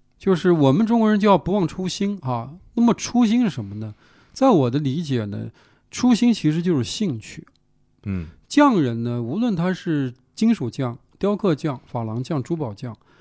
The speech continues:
Speaker 1: 其实从他最初从事这个行业的时候呢，他就有一颗带着兴趣的初心。
Speaker 2: 嗯。
Speaker 1: 而这颗初心呢，从始到至终，他其实一直怀揣着，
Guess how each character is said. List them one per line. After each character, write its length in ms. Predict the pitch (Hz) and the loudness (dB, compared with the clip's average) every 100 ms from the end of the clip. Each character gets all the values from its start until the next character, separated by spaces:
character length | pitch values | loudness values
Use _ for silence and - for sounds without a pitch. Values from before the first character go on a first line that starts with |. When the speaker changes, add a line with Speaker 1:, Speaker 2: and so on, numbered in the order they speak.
| _ _ - | _ _ -8
Speaker 1:
其 280 | - 240 | 0 2
实 160 | 220 220 | 2 0
从 340 | - - 190 | -4 -4 -2
他 240 | 185 208 214 | 0 0 0
最 260 | - 214 | -2 -4
初 380 | 165 - - 220 | -4 -8 -6 -6
从 260 | - 131 156 | -4 -2 -2
事 160 | 185 | -4
这 140 | 160 170 | -6 -6
个 80 | 123 | -6
行 400 | - - 107 143 | -10 -10 -8 -6
业 180 | 220 | -4
的 120 | 127 110 | -6 -8
时 160 | - | -12
候 240 | 104 117 107 | -12 -10 -10
呢， 120 | 107 - - _ - | -14 -18 -20 _ -8
他 220 | - 233 | 0 2
就 220 | - 240 147 | 2 2 2
有 100 | 117 | 0
一 140 | 113 131 | -4 -8
颗 400 | - 156 156 160 _ _ - | -6 -2 -2 -4 _ _ -2
带 160 | 185 | 0
着 140 | 147 123 | 0 -2
兴 360 | - 226 190 | -2 0 0
趣 220 | 135 - 110 | 0 -4 -8
的 240 | 104 107 - | -8 -12 -12
初 160 | - | -10
心。 260 | 120 117 110 _ _ - | -8 -8 -14 _ _ -10
Speaker 2:
嗯。 560 | 95 92 87 82 80 80 _ _ - | -6 -4 -6 -10 -14 -20 _ _ -2
Speaker 1:
而 160 | 220 | 2
这 100 | 240 | 4
颗 120 | 220 226 | 4 2
初 280 | - 233 | 0 2
心 300 | 233 226 226 | 2 2 2
呢， 180 | 208 165 - _ _ | 2 0 -2 _ _
从 320 | - 147 214 | -4 0 0
始 340 | 220 - 113 98 _ _ | 0 -4 -6 -8 _ _
到 160 | 160 131 | 2 2
至 240 | - - - | -2 -14 -2
终， 280 | - 180 175 - | 2 2 0 -10
他 120 | - 165 | -6 -6
其 220 | - 139 | -2 -4
实 180 | 127 156 | -4 -6
一 140 | 196 143 | -4 -4
直 120 | 117 | -4
怀 240 | - 104 101 | -6 -8 -10
揣 260 | 107 104 | -14 -16
着， 140 | 107 | -18